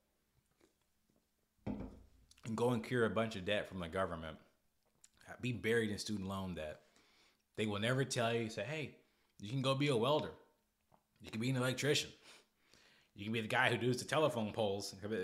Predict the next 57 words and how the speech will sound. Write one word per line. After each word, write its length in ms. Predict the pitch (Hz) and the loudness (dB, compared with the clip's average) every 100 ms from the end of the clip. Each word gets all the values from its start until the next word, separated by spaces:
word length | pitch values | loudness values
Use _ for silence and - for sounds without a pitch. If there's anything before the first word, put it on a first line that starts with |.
| - 113 | -6 0
There's 200 | 147 147 | 2 2
a 60 | |
lot 220 | 117 139 | 4 6
of 60 | 151 | 6
different 420 | 139 143 123 - | 2 0 -6 -8
professions 440 | - 101 123 117 95 | -10 -2 -2 -2 -6
you 100 | 98 | -8
can 160 | 98 | -6
choose 500 | 90 110 98 95 92 - _ - - _ | -4 -2 -2 -2 -6 -12 _ -20 -20 _
to 80 | - | -4
make 180 | 107 107 | -4 -2
a 40 | |
lot 200 | 104 104 | 0 0
of 80 | 92 | -2
money, 400 | 87 95 82 87 - _ _ _ _ | -4 -6 -6 -12 -16 _ _ _ _
but 80 | 90 | -8
school 320 | - 123 107 | -4 -2 -2
will, 120 | 98 | -4
will 100 | - | -6
not, 280 | 92 101 95 | -4 -4 -4
will 80 | 90 | -6
never 220 | 95 95 | -4 -4
tell 220 | 90 95 | -6 -6
you 140 | 87 82 | -6 -6
about 280 | - - - | -12 -16 -16
that. 220 | 85 - - _ _ _ _ _ _ _ - - _ _ _ | -18 -18 -20 _ _ _ _ _ _ _ -20 -20 _ _ _
And 100 | 98 | -4
that's, 120 | 110 110 | -2 0
that's 300 | 107 120 - | 0 0 2
another 200 | 110 98 | 0 0
thing 200 | 95 90 | -4 -6
with 140 | 85 | -6
America 380 | 85 85 82 - | -6 -6 -8 -10
First. 340 | - 85 - | -10 -10 -8
We 80 | 98 | -8
have 240 | 101 110 | -4 -4
to, 200 | 107 90 82 - _ _ _ - | -4 -6 -8 -16 _ _ _ -20
if 120 | - | -8
we're 100 | 123 | -2
gonna 120 | 131 135 | 0 2
have 240 | 135 117 | 0 0
people 300 | 131 113 139 | -2 -2 -2
in 60 | 143 | -2
school, 420 | - 98 92 - | -4 -2 -2 -2
we 120 | 95 | -2
gotta 220 | 110 120 | 0 0
save, 440 | 110 - 98 110 104 | 0 0 0 0 -4
we 100 | 95 | -2
gotta 200 | 110 107 | 0 2
save 240 | - 107 101 | 0 0 0
our 80 | |
institutions, 720 | 101 101 92 120 117 85 85 | -2 -4 -6 -4 -4 -6 -12
'cause 100 | - | -10
all 220 | 95 90 117 | -4 0 2
of 80 | |
our 80 | 123 | 2
institutions 720 | 127 127 - 101 - 92 - | -2 -4 -6 -6 -4 -6 -8